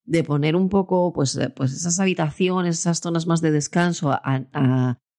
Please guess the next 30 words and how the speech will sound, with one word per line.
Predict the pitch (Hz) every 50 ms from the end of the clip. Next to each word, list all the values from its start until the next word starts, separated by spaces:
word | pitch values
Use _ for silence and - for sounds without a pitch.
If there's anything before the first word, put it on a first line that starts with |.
| _ -
a | - 143 143
sur, | - - 196 208 208 202 202 196 185 180
porque | - 139 - 156
es | 139 -
por | 160 147
donde | 147 147 147 143
se | 135 143
esconde | - - - 139 131 127 127
el | 127 123
sol | - - 196 190 185 175 160
y | 147 135
todas | - 135 135 -
estas | - - 123 - _
cosas, | - 175 - - - -
¿no? | 156 151
Que | - 147 131
es | 127 - - _ _ _ _ _ _ -
muy | - 151
interesante. | 139 127 127 131 135 - - - - - - - _ _ _ _ _ _ _ _ _ _ _ -
Os | 185 170
voy | 202 214
a |
contar | 226 254 233 254 233
cómo | 214 202 196
empiezo | 202 196 196 208 180 196 175
yo | 170 180 185
los | 180 165 -
proyectos | 151 147 147 139 - 156 151
de | 160 143
iluminación. | 131 123 123 113 107 131 - - - - -